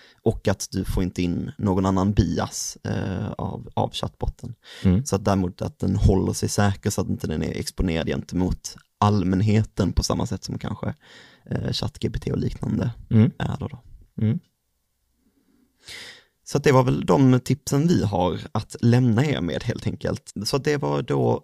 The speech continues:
Speaker 1: vårt första avsnitt inom vår serie, eh, inom ämnet A I. Eh, och se gärna fram emot nästkommande,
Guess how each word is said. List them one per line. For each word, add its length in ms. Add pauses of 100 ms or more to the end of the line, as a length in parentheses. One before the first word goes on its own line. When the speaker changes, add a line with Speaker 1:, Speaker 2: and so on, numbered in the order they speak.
Speaker 1:
vårt 560
första 340
avsnitt 420
inom 420 (100)
vår 200
serie, 560 (120)
eh, 60 (140)
inom 460 (200)
ämnet 420
A 320
I. 120 (640)
Eh, 180
och 240 (240)
se 160
gärna 180
fram 180
emot 320
nästkommande, 1200